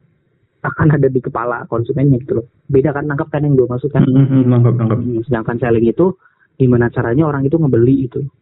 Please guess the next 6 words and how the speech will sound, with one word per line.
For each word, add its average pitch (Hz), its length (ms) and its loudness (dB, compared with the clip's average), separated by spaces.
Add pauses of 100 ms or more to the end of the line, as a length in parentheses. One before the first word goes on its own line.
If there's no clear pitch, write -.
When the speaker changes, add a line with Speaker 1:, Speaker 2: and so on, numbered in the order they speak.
(200)
Speaker 1:
Simpelnya 120 320 0
sih 135 320 2
gitu. 123 240 -10 (960)
Speaker 2:
Hmm, 127 200 2
hmm. 120 200 6 (120)
Speaker 1:
Jadi 135 140 2